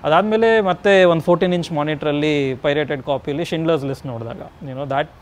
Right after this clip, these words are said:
completely changed. Uh, though I had seen Jurassic Park, Titanic, all those things had its, uh, effect as an audience. But ನನಗೆ as a filmmaker, ಓ, ಈ ಥರ ಒಂದು ಆರ್ಟ್ ಫಾರ್ಮ್ನ,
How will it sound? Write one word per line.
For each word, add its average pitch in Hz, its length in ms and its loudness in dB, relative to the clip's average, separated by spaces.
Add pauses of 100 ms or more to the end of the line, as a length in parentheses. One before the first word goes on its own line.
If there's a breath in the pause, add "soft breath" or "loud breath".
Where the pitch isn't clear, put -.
(200)
completely 170 520 0 (220)
changed. 127 300 -6
Uh, - 720 -2
though 185 200 8
I 165 40 6
had 143 160 -8
seen 156 200 -2
Jurassic 139 360 -2 (120)
Park, 131 200 -4 (100)
Titanic, 135 440 -4 (160)
all 165 240 4
those 175 260 2
things 160 160 -2
had 143 360 0
its, - 140 -14 (480)
uh, 135 380 -6
effect 160 500 -6
as 135 200 -4
an 127 160 -6
audience. 143 360 -4 (500 loud breath)
But 151 120 -2
ನನಗೆ 190 240 0
as 180 100 2
a 170 180 0
filmmaker, 208 520 0
ಓ, 156 140 0
ಈ 151 180 -2
ಥರ 175 160 -2
ಒಂದು 151 200 0
ಆರ್ಟ್ 147 200 -2
ಫಾರ್ಮ್ನ, 160 340 -4